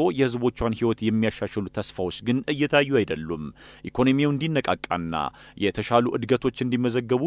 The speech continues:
በሯን ለውጭ ባለሀብቶች ለቀቅ እንድታደርግ፣ በቀጥተኛም ሆነ ኢቀጥተኛ በሆኑ መንገዶች ጫና የሚበዛባት የአንድ መቶ አስር ሚሊዮን ህዝቦች ሀገር ኢትዮጵያ አሁን አሁን በሯን ገርበብ አድርጋ እየከፈተች ቢመስልም፣ ኢኮኖሚው ግን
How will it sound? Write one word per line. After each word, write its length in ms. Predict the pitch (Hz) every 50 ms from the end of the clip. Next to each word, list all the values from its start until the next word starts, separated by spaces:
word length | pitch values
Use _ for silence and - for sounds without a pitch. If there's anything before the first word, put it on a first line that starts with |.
| 185
በሯን 420 | 120 131 123 120 117 123 127 123 110
ለውጭ 260 | 104 117 123 123 - -
ባለሀብቶች 480 | 120 117 117 120 120 117 - 131 117 -
ለቀቅ 300 | 104 113 113 - 135 - -
እንድታደርግ፣ 640 | 120 113 104 110 - - - 78 87 120 147 160 151 - - - - - -
በቀጥተኛም 680 | - 147 - 160 - 156 151 - 156 160 165 160 147 139
ሆነ 180 | 123 107 95 92 87 - - 127
ኢቀጥተኛ 600 | 127 - - 131 - 123 - 123 123 123 123 117
በሆኑ 260 | 104 113 113 120 120 117
መንገዶች 440 | 117 113 110 104 117 135 160 - -
ጫና 220 | - 143 127 120 113
የሚበዛባት 760 | 101 104 104 131 143 120 104 85 90 82 76 73 78 73 71 - - - - - -
የአንድ 280 | - 90 113 117 117 123
መቶ 200 | 127 127 - - 127
አስር 280 | 120 123 - - 127 113
ሚሊዮን 400 | 113 127 135 135 135 131 123 117
ህዝቦች 380 | 113 120 113 113 107 110 - -
ሀገር 240 | - 92 87 87 85 -
ኢትዮጵያ 340 | - - 87 - - 131 143 170 175 - - - - -
አሁን 240 | - 82 95 107 110
አሁን 240 | 110 113 139 170 233 262 120
በሯን 440 | 110 123 120 113 117 117 107 101
ገርበብ 420 | 90 110 104 95 87 - 95 87 104
አድርጋ 320 | 101 98 - 95 101 85 104 95
እየከፈተች 560 | 92 95 95 - 101 - - 101 - 95 - 101
ቢመስልም፣ 440 | 113 127 139 139 - 160 170 202 240 226 - - - - -
ኢኮኖሚው 480 | 151 - 185 180 160 143 139 131 113
ግን 180 | 104 131 135